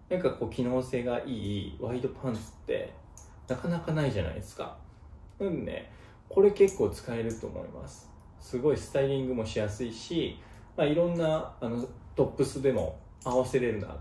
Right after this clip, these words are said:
ていう風にすごい感じる部分もあるし、これからね、すごい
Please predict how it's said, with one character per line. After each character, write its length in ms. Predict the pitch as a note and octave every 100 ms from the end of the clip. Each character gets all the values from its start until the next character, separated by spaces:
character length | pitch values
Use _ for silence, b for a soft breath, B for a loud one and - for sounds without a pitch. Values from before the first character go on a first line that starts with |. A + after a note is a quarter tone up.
| -
て 60 | F#2
い 100 | G2+
う 40 |
風 180 | - B2
に 100 | A2
す 180 | - A#2+
ご 140 | A2
い 60 | G#2
感 260 | A2+ A2
じ 120 | G#2+
る 240 | G#2+ G#2 G2+ B B B -
部 100 | B2+
分 180 | A2+ F#2+
も 160 | F2+
あ 40 | F2+
る 140 | F#2+
し、 540 | - - F#3+ C#3+ - -
こ 60 | E3+
れ 100 | E3+
か 100 | D#3+
ら 120 | D3+
ね、 200 | D3+ C#3
す 180 | - B2+
ご 140 |
い 80 | A2+